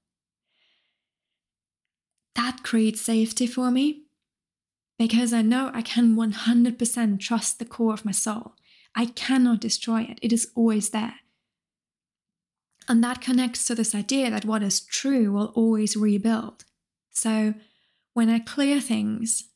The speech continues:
when I get rid of things, when I let go of stuff,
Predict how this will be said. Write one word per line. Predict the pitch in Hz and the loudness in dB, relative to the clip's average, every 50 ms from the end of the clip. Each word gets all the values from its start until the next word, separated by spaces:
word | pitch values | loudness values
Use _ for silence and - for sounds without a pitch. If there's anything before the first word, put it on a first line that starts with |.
| _ _ _ | _ _ _
when | 233 233 226 | 2 2 4
I | 226 | 2
get | 220 - 214 214 | 2 0 -2 -2
rid | 220 214 247 262 254 | 0 0 0 0 0
of | 240 233 | -2 -2
things, | - - 220 208 202 220 226 226 - - - - _ _ _ _ _ _ _ _ _ _ _ _ _ _ - | -2 -4 -4 -2 -2 -2 -4 -4 -8 -12 -16 -18 _ _ _ _ _ _ _ _ _ _ _ _ _ _ -2
when | 233 233 226 | 0 2 2
I | 226 220 220 220 220 220 226 - _ _ _ _ _ _ _ _ _ _ _ _ - | 2 2 0 0 0 -2 -4 -6 _ _ _ _ _ _ _ _ _ _ _ _ 0
let | 233 233 247 254 254 - - _ | 0 0 0 -2 -6 -14 -10 _
go | - 277 320 320 285 | -2 -2 -2 -2 -2
of | - 202 - | -4 -4 -4
stuff, | - - - - - 254 240 - - - - - - - | -4 -4 -4 -6 -6 -8 -8 -8 -12 -14 -14 -14 -16 -18